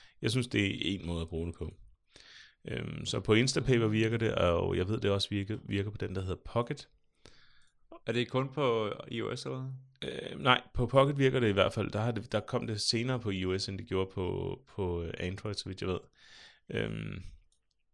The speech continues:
Speaker 1: jeg ved ikke lige, hvordan det er. Instapaper, den bruger sådan indbygget, så jeg ved ikke, om den også, øh, fungerer på Android, men det må komme an på en prøve. Øhm, og jeg kan heller ikke rigtig finde ud af, om Pocket er deres egen, fordi jeg synes, da jeg prøvede Pockets, der lød den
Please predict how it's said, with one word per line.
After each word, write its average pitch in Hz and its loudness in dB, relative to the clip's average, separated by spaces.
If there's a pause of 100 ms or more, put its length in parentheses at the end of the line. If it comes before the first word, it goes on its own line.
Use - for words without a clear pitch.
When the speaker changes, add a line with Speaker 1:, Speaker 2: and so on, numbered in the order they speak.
(160)
Speaker 1:
jeg 101 0
ved 101 4
ikke 104 2
lige, 120 6
hvordan 95 4
det 101 6
er. 90 4
Instapaper, 104 2
den 104 0
bruger 107 2
sådan 113 -2
indbygget, 101 0
så 98 0
jeg 95 2
ved 139 2
ikke, 123 0
om 107 0
den 104 0
også, 98 0
øh, 95 -2
fungerer 92 -4
på 85 -2 (100)
Android, 87 -4
men 90 -8
det 95 0
må 110 -2
komme 95 -2
an 90 -4
på 95 -4
en 92 -6
prøve. 92 0 (800)
Øhm, - -6
og - -2
jeg 98 0
kan 117 0
heller 127 4
ikke - 2
rigtig 123 -2
finde 123 2
ud 117 2
af, 104 0
om 98 -4
Pocket 107 0
er 87 2
deres 85 0 (100)
egen, 101 -2
fordi 95 -6
jeg 92 -4
synes, - -12
da 127 -4
jeg 113 -2
prøvede 113 -2
Pockets, 107 -4 (420)
der 110 4
lød 117 6
den 113 -4